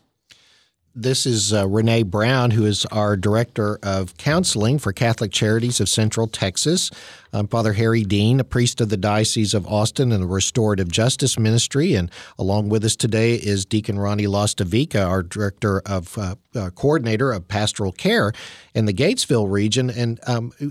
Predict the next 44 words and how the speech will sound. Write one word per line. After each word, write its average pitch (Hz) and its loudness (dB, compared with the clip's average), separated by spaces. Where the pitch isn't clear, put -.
as 160 2
you 214 2
mentioned 202 0
these 113 0
things 123 0
about 107 0
the - -2
body, 101 0
one 104 -2
thing 107 -4
that 92 -4
certainly 127 0
pops 101 -2
into 101 -2
mind 98 -2
as 90 -4
people 113 0
of, 95 -2
of 98 -6
God's 104 0
church 143 0
is 113 2
the 143 0
body 143 2
of 143 0
Christ. - -6
Pay 139 2
attention 165 -2
to 147 0
the 131 -2
body 120 2
of 110 -2
Christ. - -4
For 101 -4
those 123 2
of 123 2
us 127 2
who 117 0
find 117 0
ourselves 113 0
isolated 117 2
because 95 -2
of 85 -8
covid, 151 4